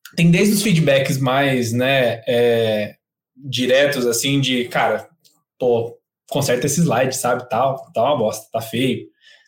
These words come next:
Não, não custa nada. Eu acho que tem um pouco disso, mas eu acho que o principal que a gente passa aqui é,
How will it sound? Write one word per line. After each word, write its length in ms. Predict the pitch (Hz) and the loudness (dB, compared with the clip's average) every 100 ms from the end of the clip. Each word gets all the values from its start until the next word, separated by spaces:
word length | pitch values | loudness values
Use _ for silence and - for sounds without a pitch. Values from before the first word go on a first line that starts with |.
| _ | _
Não, 160 | - 160 | -6 -2
não 180 | 131 117 | -2 0
custa 280 | 160 165 165 | 0 2 2
nada. 480 | 131 127 110 107 - | 2 0 -2 -8 -6
Eu 160 | 113 120 | -2 -2
acho 120 | - | -2
que 80 | - | -4
tem 200 | 143 147 | -2 0
um 80 | |
pouco 260 | 147 143 143 | 0 0 0
disso, 340 | 135 165 - | 0 0 0
mas 400 | 170 160 170 170 | 2 2 2 0
eu 100 | - | 0
acho 140 | - - | -2 0
que 60 | |
o 140 | 170 - | -2 0
principal 480 | 180 220 185 160 151 | 0 0 2 2 2
que 100 | 156 | 0
a 20 | |
gente 160 | 156 - | -2 0
passa 300 | 139 - - | 0 0 -2
aqui 300 | - 170 156 | 0 2 2
é, 220 | 113 | 0